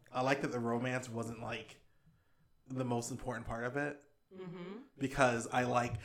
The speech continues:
Speaker 1: even though I, I like the addition of romance and stuff, I don't think I like romance stories in and itself. But it's like, when it's, like, a story, like, I, I ended up caring about the mystery and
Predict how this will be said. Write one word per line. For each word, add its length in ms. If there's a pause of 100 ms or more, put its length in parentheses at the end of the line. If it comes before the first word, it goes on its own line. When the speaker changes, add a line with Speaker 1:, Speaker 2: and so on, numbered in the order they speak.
(140)
Speaker 1:
even 220
though 80
I, 180 (240)
I 120
like 340
the 160
addition 460
of 160
romance 440
and 100
stuff, 360
I 100
don't 140
think 140
I 60
like 200
romance 400
stories 460 (140)
in 120
and 140
itself. 640 (460)
But 140
it's 160
like, 320
when 140
it's, 220
like, 340
a 80
story, 760 (1080)
like, 160
I, 140
I 140
ended 180
up 60
caring 220
about 120
the 80
mystery 400
and 120